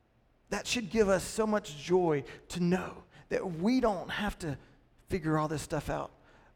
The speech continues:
All we gotta do is ask the one who already knows the answer. And sometimes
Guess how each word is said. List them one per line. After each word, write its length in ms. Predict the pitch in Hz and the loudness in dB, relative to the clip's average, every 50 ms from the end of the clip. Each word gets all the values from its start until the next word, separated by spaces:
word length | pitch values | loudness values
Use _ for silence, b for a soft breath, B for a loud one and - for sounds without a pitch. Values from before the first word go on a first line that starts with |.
| - | -10
All 120 | - 185 208 | -4 2 2
we 100 | 233 196 | 4 4
gotta 160 | 202 185 180 | 4 4 4
do 140 | 180 226 214 | 6 8 8
is 120 | 180 135 - | 6 6 4
ask 220 | - - - - - | -6 -8 -8 -6 -4
the 80 | 196 | -2
one 160 | 185 190 185 | 0 0 2
who 140 | 175 175 - | 2 0 0
already 240 | - 165 170 165 156 | 0 -2 -4 -4 -4
knows 220 | 151 151 156 143 | -4 -4 -6 -6
the 120 | - 151 151 | -8 -10 -12
answer. 360 | 143 151 - - 151 151 131 - _ _ _ _ _ _ _ _ _ _ _ _ _ _ _ _ _ _ _ _ _ _ _ _ _ _ _ _ _ _ _ _ _ _ _ _ _ _ - | -10 -12 -12 -14 -14 -16 -16 -20 _ _ _ _ _ _ _ _ _ _ _ _ _ _ _ _ _ _ _ _ _ _ _ _ _ _ _ _ _ _ _ _ _ _ _ _ _ _ -12
And 100 | 185 190 | -10 -4
sometimes 500 | - 247 233 226 240 233 226 220 - | -2 -2 0 0 0 0 0 -2 -6